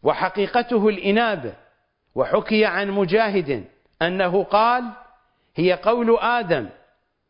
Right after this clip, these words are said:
'اللهم لا إله إلا أنت، سبحانك وبحمدك، ربي إني ظلمت نفسي فاغفر لي إنك خير الغافرين.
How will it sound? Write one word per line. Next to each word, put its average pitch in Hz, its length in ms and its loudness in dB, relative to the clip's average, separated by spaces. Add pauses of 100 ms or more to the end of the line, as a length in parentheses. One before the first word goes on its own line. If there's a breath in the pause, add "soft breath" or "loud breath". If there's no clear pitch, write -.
(260)
'اللهم 202 560 2
لا 233 340 0
إله 233 520 0
إلا 208 500 0
أنت، 113 160 -6 (580)
سبحانك 226 800 0
وبحمدك، 202 920 0 (1000 soft breath)
ربي 208 800 0
إني 226 540 2
ظلمت 208 480 0
نفسي 220 640 -2 (560)
فاغفر 196 540 2
لي 165 340 0 (420)
إنك 214 400 2
خير 247 440 2
الغافرين. 151 760 0